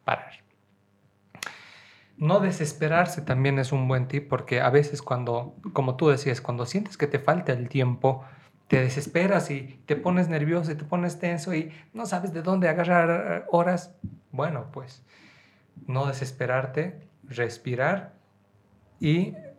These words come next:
organizarte, ¿no? Para cuestiones del tiempo, no sé si, eh, un consejo que yo te puedo dar a ti, que es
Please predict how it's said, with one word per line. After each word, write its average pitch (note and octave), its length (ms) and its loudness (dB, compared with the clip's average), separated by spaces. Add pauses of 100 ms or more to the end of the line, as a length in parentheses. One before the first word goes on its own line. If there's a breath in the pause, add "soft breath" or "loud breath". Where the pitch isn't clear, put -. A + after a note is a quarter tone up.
organizarte, A#2 960 -2 (380)
¿no? B2+ 220 2 (800 loud breath)
Para C#3+ 300 4
cuestiones F#3+ 480 4
del D3 160 4
tiempo, F#3 640 4 (220)
no D3 180 6
sé D3 160 4
si, C3 260 -2
eh, C#3+ 120 6 (120)
un C#3 220 -2
consejo B2+ 300 0
que C3 80 -2
yo B2+ 120 4
te C3 100 0
puedo B2 180 4
dar A2+ 140 6
a A2 120 -2
ti, B2+ 160 -4
que - 180 -16
es - 40 -2